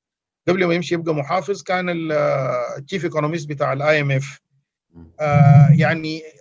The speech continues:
Speaker 1: حتى المنظمات دي نفسها البنك الدولي وال آي إم إف وغيرها حصل فيها تطور كبير جدًا. يعني، يعني، يعني أنا ما بفتكر أنه مثلًا الحزب الشيوعي الصيني أو الحزب الشيوعي الفيتنامي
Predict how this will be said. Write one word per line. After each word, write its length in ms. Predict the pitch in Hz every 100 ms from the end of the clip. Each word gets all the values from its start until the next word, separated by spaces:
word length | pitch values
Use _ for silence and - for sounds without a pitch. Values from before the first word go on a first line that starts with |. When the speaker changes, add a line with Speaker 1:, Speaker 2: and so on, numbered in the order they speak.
| -
Speaker 1:
حتى 340 | - 285 277 240
المنظمات 500 | 214 180 160 185 196
دي 100 | 180
نفسها 340 | 170 143 131
البنك 300 | 131 147 139
الدولي 420 | 135 135 135 131
وال 160 | 123 123
آي 260 | 139 127
إم 80 | 123
إف 200 | 131 131
وغيرها 340 | 117 123 123 117
حصل 280 | - - -
فيها 160 | -
تطور 380 | 143 247 262 247
كبير 240 | 233 226 226
جدًا. 420 | 208 - 202 147 - - - _ _
يعني، 480 | 175 185 190 180 170
يعني، 480 | 180 165 170 165 143 -
يعني 420 | 139 143 147 143 143 _ _ _ -
أنا 120 | 190
ما 140 | 214
بفتكر 460 | 269 247 233 233 175
أنه 160 | 190 185
مثلًا 380 | 185 180 156
الحزب 320 | 143 139 175 151
الشيوعي 400 | 139 147 151 135
الصيني 420 | 135 147 135 131
أو 80 | 127
الحزب 240 | - 135
الشيوعي 340 | 135 135 135
الفيتنامي 680 | 123 120 120 - 139 123 123